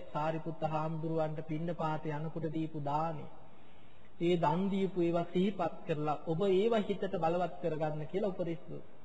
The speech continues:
ඒ ගැන සිහි කර කර හිතනකොට අන්න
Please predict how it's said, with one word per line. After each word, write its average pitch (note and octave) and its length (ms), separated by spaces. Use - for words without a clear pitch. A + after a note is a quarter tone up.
ඒ F3+ 260
ගැන G3+ 220
සිහි G3+ 300
කර F#3 260
කර E3+ 200
හිතනකොට E3 680
අන්න F3 300